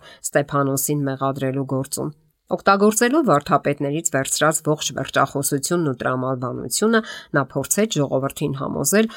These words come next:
որ Ստեփանոսը կեղծ ու վտանգավոր ուսմունք է քարոզում։ Բայց Սողոսը Ստեփանոսի մեջ գտավ մեկին, ով նույնքան կրթված էր, որքան ինքը,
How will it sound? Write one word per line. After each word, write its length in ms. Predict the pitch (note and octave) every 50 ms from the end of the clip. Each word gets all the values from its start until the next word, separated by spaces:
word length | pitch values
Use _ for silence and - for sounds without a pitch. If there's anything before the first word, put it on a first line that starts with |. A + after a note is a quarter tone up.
| - -
որ 200 | _ - D3 C#3
Ստեփանոսը 720 | - - - D3 - - C#3+ C#3 D3 F3+ A3 - - A3 A3
կեղծ 400 | A3+ - E3 F#3 G#3 - - -
ու 140 | - F3+ D#3
վտանգավոր 720 | D#3 D3 D3+ E3 D3 C#3 C#3 C3+ C3+ C3 C3+ C#3+ D3+ D3 -
ուսմունք 480 | - C#3+ - - - C#3 C3+ C3 C3
է 100 | - -
քարոզում։ 600 | - - - C#3 - D3+ D3+ C#3 - C#3 C#3 D3 - _ _ _ _ _ _ _ _ -
Բայց 180 | D#3 D3 -
Սողոսը 540 | - - D3+ C#3 C3+ F3+ A3 A3 - - A3+ G#3+ A3 _ _ _
Ստեփանոսի 800 | - - - D#3 D3+ - - D3+ C#3+ C#3 C#3 C#3 C3+ - - D3+
մեջ 220 | D3 D3 C#3+ D3
գտավ 380 | C#3+ D3 C3+ - - C#3 C#3 C3+
մեկին, 400 | C#3+ C3+ C3+ C3+ - F#3+ G#3+ G#3 G#3+ - _ - _
ով 200 | - - D#3 C#3+
նույնքան 520 | D3 C#3 C#3 C3+ C3+ C3+ - G#3 A3 A#3 A3+
կրթված 520 | A3+ G#3+ G#3+ - - - G#3 G#3 G3+ -
էր, 180 | - F3+ E3+ E3
որքան 460 | C3 C#3+ B2+ - - D#3 C#3+ C3+ C#3
ինքը, 320 | C#3+ D3 D3 - - -